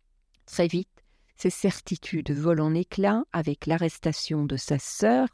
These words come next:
accusée d'un crime et qui n'a même pas droit à un procès.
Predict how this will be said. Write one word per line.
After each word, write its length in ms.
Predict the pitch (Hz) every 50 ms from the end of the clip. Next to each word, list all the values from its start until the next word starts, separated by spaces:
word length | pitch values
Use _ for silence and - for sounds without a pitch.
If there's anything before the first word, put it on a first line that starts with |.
| _ _ -
accusée 600 | 175 160 - - - - 160 143 151 151 156 151
d'un 280 | 135 117 135 131 131 151 - _
crime 520 | - - - - 233 269 262 226 170 160 - _ _ _ _ _ -
et 120 | - 170
qui 240 | - - - - 151
n'a 160 | 151 156 147
même 320 | 147 147 147 165 185 185 180
pas 220 | _ - - 139
droit 380 | 139 147 135 - 131 127 135 - _ _ -
à 100 | - -
un 100 | 135 131
procès. 540 | 147 - - - 135 - - - - 143 _